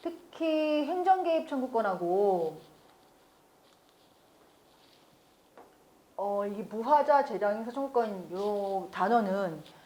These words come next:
어, 개인적 공권과 관련해서 좀 알아두시고 계시면 좋을 것 같습니다. 그래서,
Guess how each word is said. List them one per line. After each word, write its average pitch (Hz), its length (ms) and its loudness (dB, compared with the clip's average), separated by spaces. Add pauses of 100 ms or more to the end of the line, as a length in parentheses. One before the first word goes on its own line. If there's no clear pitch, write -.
(280)
어, 175 260 -4
개인적 247 380 2
공권과 196 400 -2
관련해서 180 600 0
좀 - 140 -6
알아두시고 175 400 -2
계시면 170 400 -6
좋을 190 120 -4
것 190 100 -4
같습니다. 170 560 -4
그래서, 180 380 -6